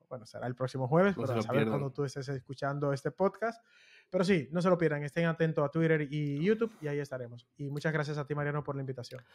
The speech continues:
Speaker 2: Pues muchísimas gracias a todos. Sigan el podcast en las redes sociales, en Twitter, en Instagram, nos encuentran como Chile Mole Tech. En TikTok subo cachitos también de este podcast, por si los quieren recordar, en mi TikTok personal, Mariano Rentería. Este, ahí me encuentran en Twitter como Mariano Rentería, también en YouTube.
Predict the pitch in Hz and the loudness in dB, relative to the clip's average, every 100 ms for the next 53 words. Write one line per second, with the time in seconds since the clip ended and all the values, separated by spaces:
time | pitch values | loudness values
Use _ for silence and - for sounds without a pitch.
0 | - _ - 113 110 113 110 131 147 120 | -20 _ -8 -6 -4 -6 -4 2 4 6
1 | 127 143 123 113 123 151 160 160 - 147 | 4 2 -2 0 4 4 4 0 -4 2
2 | 156 131 117 147 156 139 120 110 127 131 | 4 4 2 0 0 0 0 2 0 0
3 | 117 113 135 147 127 104 127 135 147 120 | -2 0 2 2 0 -4 -4 -2 0 2
4 | 117 127 147 143 135 110 98 113 123 117 | 0 0 0 0 0 -2 -4 -4 -4 -4
5 | 98 95 131 123 117 110 113 123 - - | -6 -4 0 2 2 0 -2 -2 -4 -10
6 | - - _ 113 117 131 147 - 151 - | -20 -20 _ -2 0 -2 0 0 0 2
7 | 147 151 147 127 131 131 151 135 123 120 | 4 4 2 0 -2 -2 -2 -2 -2 0
8 | 127 127 123 127 131 117 123 127 143 147 | 0 2 0 0 -4 -2 -4 -2 -4 -4
9 | 110 104 107 - 120 117 113 104 104 139 | -6 -6 -6 -2 -2 -2 -4 -2 0 0
10 | 110 107 101 _ 110 117 120 113 - 104 | -2 -4 -8 _ -12 -6 -6 -6 -6 -6
11 | - 117 160 107 104 101 107 104 104 117 | -4 -4 -2 -2 -2 -4 -4 -4 -4 -2
12 | 156 - - - _ - 113 110 113 - | -4 -6 -20 -20 _ -6 0 0 -2 -4
13 | 110 110 139 131 135 135 120 113 135 170 | -2 2 2 2 2 2 2 2 2 0
14 | 135 110 104 104 117 113 107 95 110 131 | 0 -4 -2 0 0 0 -2 -4 -2 -2
15 | 131 107 110 104 101 135 143 | -2 -4 -2 -4 -4 -2 -2